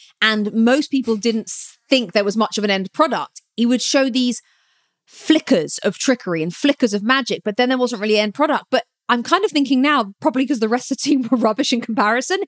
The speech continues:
he is great to watch. And I think, who knows, he could get himself another move after this World Cup. Talking of another move, talking of a move,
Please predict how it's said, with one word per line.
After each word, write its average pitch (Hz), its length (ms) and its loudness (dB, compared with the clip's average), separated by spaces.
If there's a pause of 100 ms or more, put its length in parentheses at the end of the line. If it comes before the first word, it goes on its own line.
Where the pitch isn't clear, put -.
(260)
he 349 300 4
is 220 500 0 (400)
great 269 460 2
to 262 120 2
watch. 180 400 -2
And 208 120 -2
I 220 120 0
think, 226 320 0 (240)
who 311 120 4
knows, 262 300 2
he 262 100 0
could 254 120 -2
get 247 120 0
himself 214 280 -2
another 233 480 2
move 180 520 -2 (300)
after 185 320 0
this 160 240 -4
World 156 220 -2
Cup. 165 200 -4 (160)
Talking 415 340 4
of 277 100 0
another 262 280 0
move, 220 380 -2
talking 233 300 0
of 185 160 -6
a 277 200 2
move, 160 460 -4